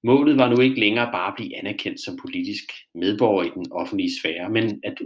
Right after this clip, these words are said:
udvide grænsen for politik til også at inkludere det private.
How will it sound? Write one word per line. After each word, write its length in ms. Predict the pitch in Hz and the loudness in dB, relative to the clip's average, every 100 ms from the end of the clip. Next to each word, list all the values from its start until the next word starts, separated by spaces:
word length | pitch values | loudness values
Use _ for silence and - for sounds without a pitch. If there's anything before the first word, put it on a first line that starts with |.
| - | 0
udvide 500 | 139 170 - - - | 4 6 8 8 6
grænsen 440 | - 131 156 156 - | 2 2 4 2 -4
for 160 | 107 | -6
politik 400 | - 92 - 104 - | -4 -4 -4 -6 -2
til 120 | 120 | 0
også 280 | 135 131 92 | 0 2 0
at 120 | 90 _ - | -2 _ -8
inkludere 440 | 101 92 90 95 | -8 -6 -2 0
det 100 | 104 - | 0 -6
private. 340 | 85 87 80 | -8 -8 -8